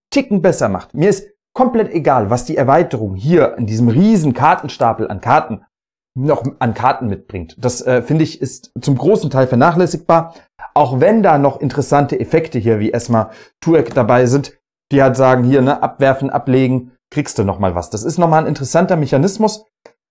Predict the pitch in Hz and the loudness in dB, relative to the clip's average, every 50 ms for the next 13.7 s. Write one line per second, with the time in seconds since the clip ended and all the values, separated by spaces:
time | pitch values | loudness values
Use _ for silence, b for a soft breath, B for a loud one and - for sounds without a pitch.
0 | _ _ - 139 147 160 147 - 131 117 147 180 180 185 - - - 160 156 - | _ _ 0 2 2 2 2 2 2 4 4 2 2 0 -4 -8 -8 -10 -10 -12
1 | _ _ _ _ _ _ _ - - _ - 139 151 139 123 - 139 123 - 127 | _ _ _ _ _ _ _ -20 -14 _ -2 0 0 0 0 -2 -4 -2 -2 -4
2 | 123 - - 113 113 120 120 120 - - - 123 104 113 117 - 113 110 104 98 | -4 -2 0 0 0 0 -2 -6 -10 -14 -10 -4 -2 0 0 0 -2 -4 -4 -2
3 | 117 110 95 107 101 - 110 101 135 139 - 135 117 - 131 110 117 - - 123 | -2 -2 -2 -4 -6 -4 -4 -4 -4 -4 -6 -8 -4 0 2 2 2 2 0 -2
4 | 113 107 104 - - - - - - - - - 139 180 190 190 - B B B | -4 -4 -4 -6 -8 -14 -14 -12 -12 -6 -2 2 2 4 2 2 -2 B B B
5 | B B B B B 120 113 110 143 170 180 147 156 127 117 123 135 - - 147 | B B B B B -2 0 2 2 0 0 0 -2 0 2 2 2 4 2 2
6 | 123 127 120 123 175 180 - - 175 165 160 135 143 135 - 156 - - - 147 | 0 2 2 2 0 0 0 -2 -4 -2 -2 -2 -4 -4 -6 -8 -6 -4 -4 0
7 | 165 208 214 - - - 139 135 143 165 180 175 160 - - - 156 160 160 - | 0 2 0 0 -2 -4 -6 -4 -2 0 0 0 0 -2 -2 -2 -4 -4 -4 -4
8 | 156 - - - 131 127 - 135 117 123 120 120 117 117 117 - - 117 98 95 | -8 -4 -2 0 0 0 0 -2 -2 -2 -2 0 0 2 2 2 0 -2 -4 -4
9 | 87 110 123 180 214 202 170 185 185 185 - - _ _ _ _ _ - 127 143 | -2 -2 0 0 2 2 2 0 -2 -2 -6 -12 _ _ _ _ _ -2 -2 0
10 | 147 135 - 139 127 - - - - 127 123 143 143 147 147 139 143 139 135 - | -2 -2 -6 -10 -10 -10 -8 -4 0 0 2 2 0 0 0 0 0 0 -2 -6
11 | _ _ _ _ _ _ - 135 - - 131 143 135 - - 139 135 139 - - | _ _ _ _ _ _ -6 -6 -4 -4 -4 -4 -4 -2 -2 0 0 0 0 0
12 | 107 113 101 117 120 - - 135 120 104 - - - - 110 120 127 117 110 - | 0 2 2 2 0 0 0 -2 -2 -2 -4 -6 -4 0 0 2 2 0 -2 -4
13 | 87 85 78 - 98 85 - - - 85 80 - - - | -8 -12 -14 -14 -14 -14 -12 -10 -8 -8 -8 -10 -14 -20